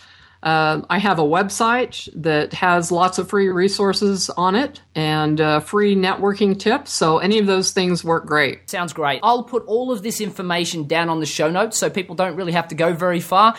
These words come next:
Speaker 2: You'll just be able to click on the hyperlink and get straight to any of those. But Judy, thank you so much for being on the show. I really appreciate you hanging in with us for a double episode. I just know that the audience is gonna really value the information that you've given out.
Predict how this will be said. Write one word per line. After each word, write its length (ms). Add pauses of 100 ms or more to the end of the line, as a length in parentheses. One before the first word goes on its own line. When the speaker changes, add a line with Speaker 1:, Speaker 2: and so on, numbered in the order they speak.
(120)
Speaker 2:
You'll 120
just 140
be 60
able 120
to 60
click 200
on 120
the 60
hyperlink 500
and 120
get 140
straight 360
to 220
any 220
of 140
those. 340 (220)
But 100
Judy, 280
thank 260
you 80
so 360
much 240
for 120
being 240
on 100
the 60
show. 240
I 80
really 260
appreciate 440
you 60
hanging 300
in 240
with 160
us 140
for 120
a 80
double 280
episode. 420
I 60
just 180
know 260
that 160
the 120
audience 340
is 80
gonna 180
really 380
value 420
the 140
information 520
that 100
you've 180
given 180
out. 280